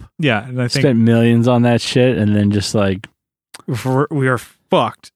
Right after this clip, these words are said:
Speaker 1: And then Switch comes out. "No, we're
Speaker 2: Yes.
Speaker 1: good. We're good now. We're, we're, we're, we're, <laughs> we're cool." Yeah. Anyway, but let's get to the, some topics. What do you say?
Speaker 2: All right, let's do it.
Speaker 1: Okay, so this is one that was, um, okay, Bang, Marry, Kill.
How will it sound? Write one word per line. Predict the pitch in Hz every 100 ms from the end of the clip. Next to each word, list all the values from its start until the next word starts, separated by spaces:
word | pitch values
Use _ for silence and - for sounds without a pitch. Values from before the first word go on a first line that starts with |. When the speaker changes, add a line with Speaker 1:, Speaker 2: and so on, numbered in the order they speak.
| -
Speaker 1:
And | 110
then | 107
Switch | - 120 -
comes | 117 113
out. | 117 - _ _ _ _ _
"No, | 160 156
we're | 143
Speaker 2:
Yes. | - 165
Speaker 1:
good. | 151 135
We're | 147
good | 135 156 143
now. | 139 123
We're, | 117 120 135
we're, | 127 -
we're, | 143 -
we're, | 143 151 175
<laughs> | -
we're | 202
cool." | - 180 165 160 151 - _ _ _ _ 226 175 - 139 -
Yeah. | 110 95 -
Anyway, | 139 117 95 _ _ _ 202
but | 185
let's | 202 190
get | 202
to | 196
the, | 156
some | 170 143 180
topics. | - 143 90 -
What | 135
do |
you |
say? | 107
Speaker 2:
All | 131
right, | 165 -
let's | 123 -
do | 135
it. | 123 - _ _ _ _ _ _ _ _ _ _
Speaker 1:
Okay, | 208 180 -
so | 208
this | 220 226
is | 233 190
one | 185 190 180
that | 165
was, | 165 139
um, | 160 147 143 139 123 - _ _ _ _ _
okay, | 196 165
Bang, | 196 190
Marry, | 180 160
Kill. | 123 117